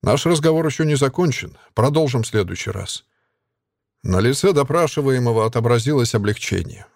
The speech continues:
Он даже улыбнулся, давая понять, что готов на дальнейшее сотрудничество. "Караульный!" позвал Романцев, и когда тот вошёл, распорядился. "Отведи арестованного". "Есть отвезти! Встать!" Шагнул он к диверсанту. Тот поднялся. "Руки за спину!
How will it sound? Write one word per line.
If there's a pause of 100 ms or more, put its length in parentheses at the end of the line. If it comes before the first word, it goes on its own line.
Он
даже
улыбнулся,
давая
понять,
что
готов
на
дальнейшее
сотрудничество. (680)
"Караульный!" (400)
позвал
Романцев,
и
когда
тот
вошёл,
распорядился. (500)
"Отведи
арестованного". (640)
"Есть
отвезти! (100)
Встать!" (640)
Шагнул
он
к
диверсанту.
Тот
поднялся.
"Руки
за
спину!